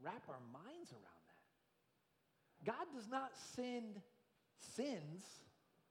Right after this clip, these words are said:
to hell. God sends sinners to hell. God punishes sinners.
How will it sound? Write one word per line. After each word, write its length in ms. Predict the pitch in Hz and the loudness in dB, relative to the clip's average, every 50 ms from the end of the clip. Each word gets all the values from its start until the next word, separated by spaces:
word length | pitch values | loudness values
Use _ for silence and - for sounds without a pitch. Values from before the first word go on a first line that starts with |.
| - - - _ _ _ _ _ _ _ _ _ _ _ - - - - - - - - - - - - - | -20 -20 -20 _ _ _ _ _ _ _ _ _ _ _ -20 -20 -20 -20 -20 -20 -20 -20 -20 -20 -20 -12 -8
to 80 | 110 113 | -6 -4
hell. 320 | - 107 95 92 104 139 160 - - - _ _ _ _ _ _ _ _ _ _ _ _ _ _ _ _ - - - - - - 151 - - - - - - - - 147 | -2 -2 -4 -4 -4 -8 -12 -16 -20 -20 _ _ _ _ _ _ _ _ _ _ _ _ _ _ _ _ -20 -20 -20 -20 -18 -18 -18 -18 -20 -20 -20 -20 -20 -10 -4 -2
God 340 | 160 180 196 208 214 208 190 165 - - - - - 170 | -2 0 0 -2 -4 -4 -6 -8 -12 -16 -20 -12 -8 -6
sends 320 | 160 151 147 147 143 - - - - - - - - - - - | -6 -4 -4 -6 -8 -10 -12 -18 -20 -20 -16 -14 -12 -6 -2 -2
sinners 440 | 185 180 165 135 117 - - - - - - - - - - _ _ _ _ _ _ _ - - | -2 -2 -4 -8 -12 -14 -16 -18 -16 -16 -16 -16 -16 -18 -18 _ _ _ _ _ _ _ -20 -16
to 80 | - - | -14 -12
hell. 320 | - - - - - - - - - - - _ _ _ _ - - - - - - - - - _ - - - _ - - - - - - - - - - _ _ _ _ _ _ _ _ - - - - _ _ - - _ _ _ _ _ _ _ _ _ _ _ _ _ _ _ _ _ _ - - - - - - _ _ _ - _ - - - - 135 | -10 -10 -10 -10 -12 -14 -16 -20 -20 -20 -20 _ _ _ _ -20 -20 -20 -20 -20 -20 -20 -20 -20 _ -20 -20 -20 _ -20 -20 -20 -20 -20 -20 -20 -20 -20 -20 _ _ _ _ _ _ _ _ -20 -20 -20 -20 _ _ -20 -20 _ _ _ _ _ _ _ _ _ _ _ _ _ _ _ _ _ _ -20 -20 -20 -20 -20 -20 _ _ _ -20 _ -20 -20 -14 -6 -2
God 320 | 143 165 180 196 190 180 165 151 - - - - - - | -2 -2 0 0 0 -2 -2 -2 -6 -14 -16 -14 -8 -4
punishes 540 | 180 180 180 170 143 - - 131 120 110 110 - - - - - - - - - - - - | -2 -2 0 -2 -2 -4 -6 -8 -8 -8 -8 -12 -14 -16 -18 -18 -18 -18 -18 -16 -12 -10 -6
sinners. 140 | - 165 160 | -4 -4 -4